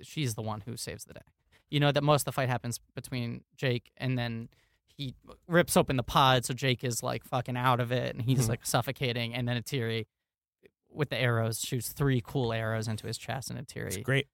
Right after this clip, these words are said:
Speaker 1: sa-, kills
Speaker 2: Great
Speaker 1: the big
Speaker 2: death
Speaker 1: bad.
Speaker 2: scene. It's cool that she gets to do it, too.
Speaker 1: Yeah, that's what I'm saying. I like that.
Speaker 2: Yeah.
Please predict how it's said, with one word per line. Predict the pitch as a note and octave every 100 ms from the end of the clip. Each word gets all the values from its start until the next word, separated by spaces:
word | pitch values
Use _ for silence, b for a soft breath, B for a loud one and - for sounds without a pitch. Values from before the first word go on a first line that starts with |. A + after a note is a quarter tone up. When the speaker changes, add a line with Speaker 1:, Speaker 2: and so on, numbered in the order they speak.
| -
Speaker 1:
sa-, | - - -
kills | D3+ A#2
Speaker 2:
Great | D3+
Speaker 1:
the | C#3
big |
Speaker 2:
death | C3+
Speaker 1:
bad. | -
Speaker 2:
scene. | C3+
It's | B2+
cool | - D3
that | C3
she | B2 C3
gets | B2 -
to | A#2 - -
do | A#2
it, | G#2+
too. | - A#2 A2
Speaker 1:
Yeah, | D3+
that's | C3 C#3
what | G#3+
I'm | G3+
saying. | B3+ D3
I |
like | C3+ F3
that. | - A2+ -
Speaker 2:
Yeah. | B2